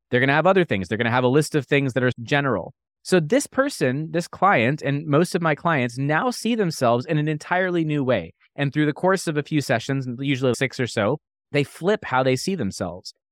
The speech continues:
And now they see themselves as someone who offers value.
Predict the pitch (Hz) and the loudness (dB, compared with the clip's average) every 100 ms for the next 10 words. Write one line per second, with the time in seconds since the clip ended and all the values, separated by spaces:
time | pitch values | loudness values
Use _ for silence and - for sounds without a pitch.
0 | _ 147 147 156 220 180 156 - 160 156 | _ 0 2 4 4 4 2 2 0 0
1 | 156 143 139 - - _ - 131 131 120 | 2 2 2 -4 -16 _ -2 2 2 0
2 | - 160 160 147 151 143 147 127 113 147 | -6 -4 -2 -2 2 2 2 0 2 2
3 | 175 110 85 | 4 0 -4